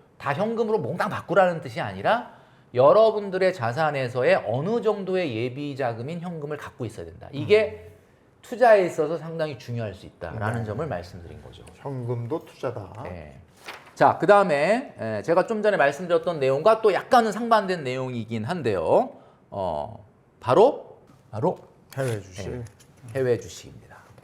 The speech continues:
Speaker 1: 네, 해외 주식. 어, 많은 분들이 이제 미국 주식에 투자를 하고 있고요. 그리고 이제 국내 주식은 사실 그동안 굉장히 어려웠던 이유가 국내 주식에서 돈을 빼서 해외 주식에 투자한
Speaker 2: 음.
Speaker 1: 거거든요.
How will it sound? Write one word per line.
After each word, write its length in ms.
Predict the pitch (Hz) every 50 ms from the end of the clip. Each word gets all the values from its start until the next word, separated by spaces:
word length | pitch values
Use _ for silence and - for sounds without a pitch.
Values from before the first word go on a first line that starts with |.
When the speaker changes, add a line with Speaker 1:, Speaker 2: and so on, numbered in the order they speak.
| - _ -
Speaker 1:
네, 60 | 117 - - - - _ _ _ - -
해외 140 | 101 90
주식. 280 | 82 - - - - 65 65 95 151 208 208 - - - _ - - - - - - - - - - - - - - - - _ _ _ _ _ _ _ -
어, 680 | 160 156 160 160 160 160 160 160 160 160 160 156 147 - -
많은 260 | 143 156 202 240 240
분들이 320 | 240 240 226 226 226 233 208
이제 160 | 190 214 202
미국 340 | 123 123 151 185 214 208 -
주식에 260 | 196 151 160 160 143
투자를 340 | - - 175 170 147 131 131
하고 160 | 170 165 160
있고요. 500 | 110 - - 107 98 87 80 92 127 151 127
그리고 220 | 123 123 123 135
이제 260 | 131 117 110 120 113 110
국내 380 | - - 143 160 196 233 240
주식은 520 | 220 214 185 170 190 208 262 302 320 285 - - - - 127
사실 320 | - - - 208 - 220 -
그동안 320 | - 147 185 180 185 175
굉장히 340 | 131 139 143 147 165 151 -
어려웠던 440 | - 123 160 185 175 175 175 160 143
이유가 400 | 127 123 120 196 190 117 98 -
국내 420 | - - 147 160 175 208 277 320
주식에서 400 | 294 311 254 - 226 226 - 185
돈을 260 | 120 120 117 117 113
빼서 240 | - 101 98 95 110
해외 280 | 123 170 233 240 233 180
주식에 300 | 127 101 - 95 87 82
투자한 300 | - 123 117 107 90 95
Speaker 2:
음. 60 | -
Speaker 1:
거거든요. 300 | - - 120 107 98 92